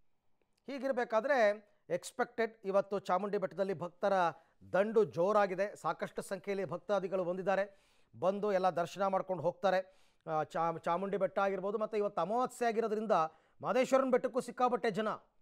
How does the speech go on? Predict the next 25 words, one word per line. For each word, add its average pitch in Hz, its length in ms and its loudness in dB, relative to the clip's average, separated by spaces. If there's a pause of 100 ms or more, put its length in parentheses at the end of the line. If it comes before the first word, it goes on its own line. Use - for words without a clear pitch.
(160)
ಇಲ್ಲಿಗಿಂತ 262 440 0
ಅಲ್ಲಿ 254 160 4
ಜನ 233 200 2
ಜಾಸ್ತಿ 226 300 0
ಇರ್ತಾರೆ 196 400 -4 (760)
ಮಹದೇಶ್ವರನ 214 420 0
ಬೆಟ್ಟದಲ್ಲಿ. 180 360 -2 (1160)
So 214 100 0
ಇವೆಲ್ಲವೂ 269 680 2
ಕೂಡ 240 220 -4 (560)
ಉಚಿತ 247 400 -4
ಬಸ್ 240 300 0
ಪ್ರಯಾಣದ 240 460 2
ಎಫೆಕ್ಟ್ 226 440 -2
ಅಂತಲೇ 226 260 -4
ಹೇಳ್ಬೋದು. 196 360 -4 (920)
ಜನ 175 260 2 (100)
ಎಂಜಾಯ್ 262 360 6
ಮಾಡ್ತಾ 226 280 2
ಇದ್ದಾರೆ. 139 300 -8 (680)
ಸರ್ಕಾರ 180 420 6
ಮಾಡಿರೋದು 240 420 6
ಒಳ್ಳೆ 214 240 6
ನಿರ್ಧಾರ, 196 380 4 (600)
ಜನ 180 220 0